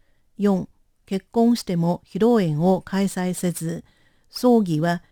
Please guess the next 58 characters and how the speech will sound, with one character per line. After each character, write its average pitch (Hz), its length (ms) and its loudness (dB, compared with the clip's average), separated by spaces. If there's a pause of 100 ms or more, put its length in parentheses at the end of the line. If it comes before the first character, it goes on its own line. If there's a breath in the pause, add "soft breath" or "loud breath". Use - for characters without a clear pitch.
(180)
身 196 160 4
内 226 280 2
の 220 120 4
人 226 200 -4
に 190 220 0
限 196 320 -4
る 196 140 0
よ 208 280 4
う - 40 -4
呼 175 80 0
び 170 120 -2
か 175 140 -8
け 165 140 -8
て 151 120 -8
い 151 80 -4
ま 170 160 -2
す。 - 300 -10 (600)
五、 202 280 -2 (280)
宗 240 300 0
教 240 240 0
活 - 300 -6
動 165 220 -2
や 185 240 -2
宗 233 280 0
教 226 280 0
集 233 240 -2
会 156 220 -4
の 175 300 -2
全 214 300 0
面 202 260 2
停 190 200 0
止、 170 380 -6 (280)
宗 233 280 2
教 233 260 0
施 233 160 -4
設 175 300 -4
の 175 320 -2
公 220 220 2
開 208 300 -4
を 202 200 0
暫 220 280 2
時 165 220 -6 (200 soft breath)
停 214 160 2
止 208 260 0
す 202 160 -4
る 208 120 -2
こ 226 140 -6
と 202 180 0
を - 100 -4
促 156 320 -2
し - 140 -12
ま 165 160 -2
す。 - 300 -6 (580)
六、 190 440 -2 (320)
レ 208 160 4
ジ 214 140 0
ャ 180 160 -2
ー - 60 -20